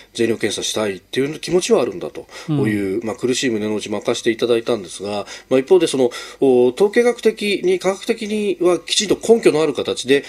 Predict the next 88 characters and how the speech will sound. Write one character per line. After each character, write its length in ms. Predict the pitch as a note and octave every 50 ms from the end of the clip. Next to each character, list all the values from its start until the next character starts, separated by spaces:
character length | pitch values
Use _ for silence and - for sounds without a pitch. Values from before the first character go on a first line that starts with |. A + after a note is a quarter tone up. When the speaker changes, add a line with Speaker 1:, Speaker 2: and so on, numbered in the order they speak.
| - - -
Speaker 1:
え 180 | - G#2 G2+ G2
ー、 40 | F#2+
モ 80 | G#2
ニ 40 | G#2+
タ 80 | - A#2
リ 100 | A2 A2
ン 60 | A2
グ 60 | -
検 180 | - A2 G2+ -
査 80 | F#2+
を 60 | D#2
や 100 | D2+ D2+
っ 40 | D2+
て 180 | - _ - F2+
い 80 | E2
て、 260 | - _ - F#2 G2 A#2
で、 120 | B2 C#3
そ 180 | C3 - F3+ F3
こ 220 | - - A#3+ A#3+
を 20 |
パ 160 | A#3 - B3+ A#3+
ス 160 | - A3 F3+
し 60 | -
た 100 | - B2
魚 340 | A#2+ B2 A#2+ B2 B2 B2 A#2+
と 100 | - C3
い 60 | A#2+
う 60 | A2
の 100 | A2 A#2
は、 160 | C3 C#3 B2 - - - - - - - _ _ -
安 200 | - C#3+ E3+ F#3+
全 180 | F#3+ A#3 A3+
だ 100 | A3 A3+ - - - - _ _ - - _
と 140 | - B2+ C3
い 60 | C3 C#3
う 80 | C3+
の 100 | C#3 E3
は、 140 | F3+ F3 C#3+
Speaker 2:
う 40 | A#2+
ん。 20 | - -
Speaker 1:
数 200 | - - - F#3+
字 100 | F#3 F#3
と 100 | A3 G3
し 80 | -
て 220 | - G3 F#3+ F3+ -
お 100 | C3 B2+
墨 200 | - - C#3+ C#3
付 160 | B2+ - -
き 20 | C3+
の 80 | C#3
あ 60 | D3+
る 80 | D#3+ C#3+
も 120 | G#2+ F#2
の 160 | E2+ D#2+ D#2+ _ - - - _
を 100 | - A2
し 100 | G#2 -
か 220 | - - C#3+ G2+ - _
出 100 | C#3 B2
し 80 | A2 G#2+
て 80 | - F#2+
い 80 | F2
な 100 | F2+ F2
い 80 | E2 -
と 600 | - - - _ _ - - - - - A2 A2
い 40 | G#2+
う 80 | G#2
の 120 | A2+ C#3 D3+
が 180 | C#3+ B2 G#2 - - - _ _
あ 80 | - G2+
る 80 | G2
わ 80 | E2+ D#2
け 140 | - E2+ D2
な 80 | C#2+
ん 240 | C#2 C2+ C#2 C2+ C2+
で 120 | C2+ - -
す 120 | - -
よ 80 | - C#3+
ね。 140 | F3+ A3+ A#3+
Speaker 2:
こ 60 | A#3+
れ、 200 | A#3+ A#3+ A#3 A#3+
Speaker 1:
で、 80 | B3
Speaker 2:
今、 300 | C4 C#4+ C4 A#3+ A3+ G#3+
Speaker 1:
そ 60 | G3+ G#3
の、 20 |
Speaker 2:
あ 0 |
の、 420 | G3+ G3+ G3 G3 G3+ G3 G3 G3 F#3+
Speaker 1:
は 80 | F#3+
い。 240 | - - - - -